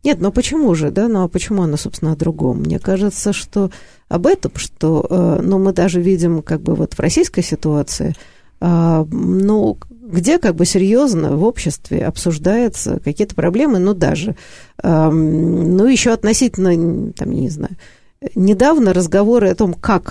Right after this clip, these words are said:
хранить, вот, э, да, я не знаю, кремация стала привычным делом, это давно уже существует в России, но сравнительно, м, долго не, например, не принималось в других об-, обществах, да, считалось, что это не христианская история,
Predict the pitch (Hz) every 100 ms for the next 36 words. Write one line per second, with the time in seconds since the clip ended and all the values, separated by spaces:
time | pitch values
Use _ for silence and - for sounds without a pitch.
0 | - - 160 160 156 - 160 165 - -
1 | - - - - - - - 196 175 143
2 | 156 156 165 185 190 220 190 170 175 160
3 | 190 240 339 - 160 147 147 135 139 -
4 | 175 - 151 165 175 185 165 143 147 -
5 | 156 - 233 254 - 139 - - 208 -
6 | - - - 190 196 180 277 277 233 175
7 | 175 185 185 175 269 285 180 185 175 170
8 | 165 214 233 175 180 196 180 175 170 170
9 | 170 165 156 156 151 - 135 - 208 -
10 | - - 123 180 - 156 165 165 - 156
11 | 156 156 - 156 - 165 - - - -
12 | - 240 285